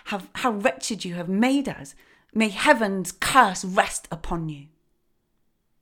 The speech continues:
"No, no," exclaimed Kuan Yin, springing up and trying to keep the abbess from speaking these frightful words.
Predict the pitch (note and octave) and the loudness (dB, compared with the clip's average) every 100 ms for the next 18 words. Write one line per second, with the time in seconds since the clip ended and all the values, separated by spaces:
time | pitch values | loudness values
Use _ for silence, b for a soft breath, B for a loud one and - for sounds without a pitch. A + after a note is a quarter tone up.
0 | _ _ B B C#4 D#4 E4 D4+ C#4 D#4 | _ _ B B 4 6 6 4 4 4
1 | D#4+ C#4+ - - - - G3 F#3+ - F#3+ | 2 -2 -4 -8 -10 -8 -8 -10 -10 -8
2 | F3+ F3+ E3+ F3 E3+ - A3+ F#3+ F3+ E3 | -8 -8 -8 -8 -10 -6 -4 -4 -6 -6
3 | - F#3+ F#3+ A3 G#3 - G#3 - F#3+ F#3+ | -6 -8 -8 -8 -8 -10 -12 -8 -8 -6
4 | G3+ G3 F3 E3+ B3 B3 F#3 F3 E3 - | -6 -8 -12 -12 -14 -12 -12 -12 -12 -8
5 | A3 - F#3 G3+ F#3 E3 | -8 -8 -12 -10 -10 -10